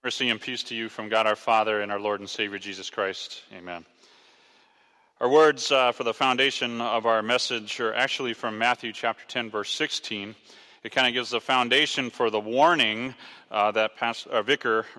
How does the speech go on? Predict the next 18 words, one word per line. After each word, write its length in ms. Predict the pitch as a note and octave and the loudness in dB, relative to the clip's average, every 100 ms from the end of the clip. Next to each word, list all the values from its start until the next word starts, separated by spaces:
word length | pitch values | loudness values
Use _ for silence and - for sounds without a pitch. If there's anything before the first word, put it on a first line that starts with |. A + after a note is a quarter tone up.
| G#2 | -16
led, 480 | G#2 G#2+ G#2+ G#2+ A2 | -6 -4 -4 -6 -12
read 500 | A#2+ G#2+ G#2 G#2 - | -4 -4 -4 -12 -18
just 200 | A2 - | -18 -12
a 40 | |
while 280 | G2+ G2 G2 | -6 -6 -6
ago. 340 | F2 F2 F#2+ A#2 _ _ _ _ _ _ _ _ _ _ _ _ _ _ | -8 -10 -10 -12 _ _ _ _ _ _ _ _ _ _ _ _ _ _
"Behold, 300 | B2 D#3+ D#3 | 2 4 4
I'm 160 | D3+ C#3+ | 2 0
sending 360 | - E3+ D#3+ | -2 -2 0
you 300 | D3+ D3+ D3+ | -2 -2 -4
out 320 | B2 C#3+ C#3+ C3 | 2 2 2 -4
as 140 | A#2+ | -8
sheep 380 | - E3+ F3+ - | -6 -6 -6 -8
in 80 | D3 | -8
the 60 | |
midst 300 | C#3+ C#3 - | -6 -8 -8
of 140 | A#2 A2 | -12 -6
wolves. 580 | A2 A#2 C#3 - - | -2 -2 -4 -14 -18